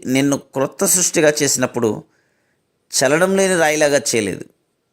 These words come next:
నీ హృదయానుభూతుల్ని ఇంకా మృదువుగా పదిలంగా ఉంచింది. పౌలుని దేవుడు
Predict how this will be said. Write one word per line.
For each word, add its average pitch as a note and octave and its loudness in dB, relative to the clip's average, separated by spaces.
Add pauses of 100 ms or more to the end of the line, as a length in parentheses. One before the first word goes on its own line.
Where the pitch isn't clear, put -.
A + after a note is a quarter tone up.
(120)
నీ G2+ -4
హృదయానుభూతుల్ని C3 0
ఇంకా B2+ -4
మృదువుగా D#3 2 (260)
పదిలంగా C3+ 0
ఉంచింది. G2 -6 (1300)
పౌలుని D#3 4 (200)
దేవుడు D3 2